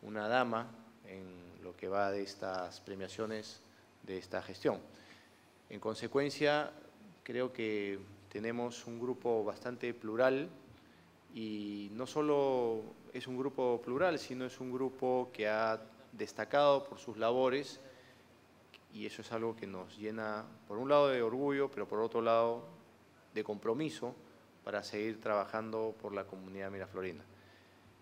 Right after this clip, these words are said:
Ya sabemos que tenemos una serie de actividades este fin de semana, eh, que se han venido coordinando. Hay actividades relacionadas con los Juegos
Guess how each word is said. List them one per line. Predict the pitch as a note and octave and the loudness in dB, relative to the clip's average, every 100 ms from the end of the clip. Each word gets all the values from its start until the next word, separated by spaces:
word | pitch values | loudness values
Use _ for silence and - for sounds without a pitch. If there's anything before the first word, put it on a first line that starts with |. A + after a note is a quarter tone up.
| - - - - D4 B3 | -20 -20 -20 -20 -16 -4
Ya | A2+ | -4
sabemos | - B2 B2+ B2 | 2 2 2 -2
que | B2+ | -2
tenemos | A2+ A2+ A#2+ A#2+ | -4 -2 -4 -4
una | B2 | -6
serie | A2+ D3 C3 | -2 -2 0
de | B2 | 0
actividades | A#2+ A2 A2+ B2 A#2+ | -2 -2 2 2 0
este | A#2 - G#2 | -8 -10 -10
fin | - A#2 | -6 -6
de | |
semana, | A2+ G#2+ A2 B2 B2 B2 - - - - | -6 -4 0 2 2 -2 -4 -16 -20 -20
eh, | - - - - - - - | -20 -20 -20 -20 -20 -20 -16
que | - | -12
se | G2 A2+ | -6 -4
han | A2 A2 | -2 -2
venido | G#2 G#2 G#2+ A2+ G#2+ G#2+ G2+ | -2 -2 0 2 4 2 0
coordinando. | F#2+ G#2+ C#3 C3+ A#2+ C3 - - - - - - | -4 0 -2 0 -2 -2 -8 -18 -20 -20 -20 -6
Hay | G#2 | -4
actividades | G#2 G#2 G#2 G#2+ A2 A2 | -2 -4 0 4 4 4
relacionadas | G2+ G2 - G#2+ A2 A2 G#2+ - - - | -2 -6 -6 -4 0 -2 -4 -10 -14 -12
con | - G2+ G2 G2 F#2+ | -6 -4 -4 -8 -10
los | F#2+ | -10
Juegos | F#2+ A2+ A2+ A2+ A2+ - - | -2 4 4 2 -2 -12 -16